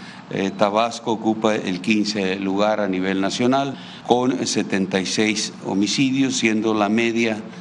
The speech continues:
nacional de ciento dos. Eh,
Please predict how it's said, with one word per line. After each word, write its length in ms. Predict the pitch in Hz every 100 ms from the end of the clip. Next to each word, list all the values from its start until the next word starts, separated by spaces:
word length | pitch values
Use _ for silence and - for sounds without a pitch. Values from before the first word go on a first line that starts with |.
| -
nacional 500 | - 98 - 92 101
de 100 | 95
ciento 440 | 90 107 92 104 90
dos. 340 | 87 85 - - - - - -
Eh, 520 | - 117 120 123 123